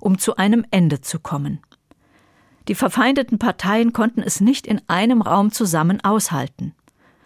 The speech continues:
So brachte ein Friedensreiter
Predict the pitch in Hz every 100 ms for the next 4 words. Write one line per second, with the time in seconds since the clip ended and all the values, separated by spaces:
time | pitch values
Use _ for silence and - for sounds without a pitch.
0 | _ _ _ - 214 277 - 156 180 -
1 | 233 - 190 202 - - - 226 294 208
2 | 156 - 151 147 143 147 135